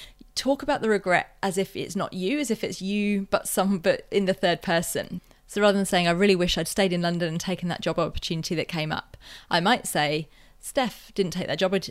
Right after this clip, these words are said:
opportunity that came up in London," and just creating that distance. So getting used to distancing yourself as I, 'cause it's very easy to slip into beating yourself up and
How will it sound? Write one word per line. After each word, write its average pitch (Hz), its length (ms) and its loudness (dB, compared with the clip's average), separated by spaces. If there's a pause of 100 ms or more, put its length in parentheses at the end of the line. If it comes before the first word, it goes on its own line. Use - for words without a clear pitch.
opportunity 170 460 -4
that 156 140 -4
came 165 160 -2
up 156 100 -4
in 160 80 -4
London," 160 420 -4
and 214 160 2
just - 200 2
creating 359 260 0
that 277 160 -2
distance. 190 380 -2
So 185 80 -2
getting 240 240 0
used 220 300 0
to - 40 -8
distancing 226 560 -2
yourself 180 500 0
as 165 200 -4
I, 196 260 2
'cause 247 160 -8
it's - 120 -4
very 302 340 0
easy 202 380 0
to 185 100 -4
slip 185 280 -2
into 170 640 0 (520)
beating 202 260 -2
yourself 175 380 2
up - 480 0
and 165 680 -2